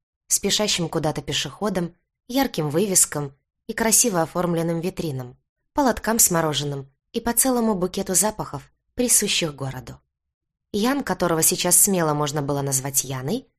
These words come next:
потому что я всё-таки уговорила ребёнка надеть платье и прижать отросшие прядки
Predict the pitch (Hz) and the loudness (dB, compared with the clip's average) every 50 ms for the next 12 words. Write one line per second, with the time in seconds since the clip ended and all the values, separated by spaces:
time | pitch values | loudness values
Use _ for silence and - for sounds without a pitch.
0 | _ _ _ _ - 196 202 190 175 175 - - 175 165 170 170 - - 165 - | _ _ _ _ -6 -2 0 0 0 0 0 0 2 2 4 4 2 2 2 -2
1 | 165 - - 190 180 208 226 262 254 208 170 135 135 139 139 135 139 139 135 135 | -4 -4 -4 -4 -2 -2 0 0 2 2 2 2 2 0 0 0 -2 -2 -4 -4
2 | - 139 143 135 143 147 143 - - 156 135 131 131 - 131 131 - - 151 143 | -4 -4 -4 -2 -2 -2 -2 -2 -2 -4 -4 0 0 -2 -2 -2 -6 -8 -6 -6
3 | 139 135 - 165 180 175 160 151 135 - - - 147 - 156 151 143 - - 151 | -6 -6 -4 -2 -2 0 0 -2 -2 -4 -6 -8 -8 -6 -6 -2 -2 -2 -2 -2
4 | 143 - - 196 202 - - - 135 131 | -4 -4 -4 -4 -6 -6 -6 -8 -8 -8